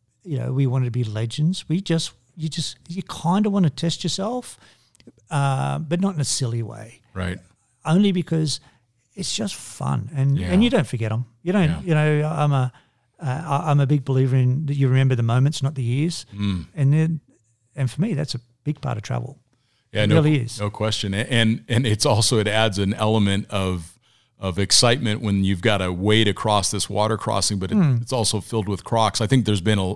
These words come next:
Speaker 2: a lot of Germans that have been consumed by crocodiles in northern,
Speaker 1: Yeah.
Speaker 2: northern Australia.
Speaker 1: Well, you know, there's a, a,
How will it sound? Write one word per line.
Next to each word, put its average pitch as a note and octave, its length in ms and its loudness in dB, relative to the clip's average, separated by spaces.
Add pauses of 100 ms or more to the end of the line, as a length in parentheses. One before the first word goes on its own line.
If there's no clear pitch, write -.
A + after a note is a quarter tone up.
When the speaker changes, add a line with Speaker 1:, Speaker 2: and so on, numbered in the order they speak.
Speaker 2:
a F#2 40 -8
lot G#2 220 4
of F#2+ 100 -2
Germans F2 640 0 (300)
that G2 60 -8
have F#2+ 80 -2
been F#2+ 140 -2
consumed G2 460 0
by E2+ 120 -2
crocodiles G2 640 -2
in A2 80 4
northern, C3 380 4
Speaker 1:
Yeah. C#3+ 160 -2
Speaker 2:
northern C3+ 300 8
Australia. D#3 540 2 (600)
Speaker 1:
Well, F3+ 360 6
you F3 60 6
know, D3+ 160 6
there's D3+ 220 4
a, C#3 160 4 (160)
a, D3+ 160 2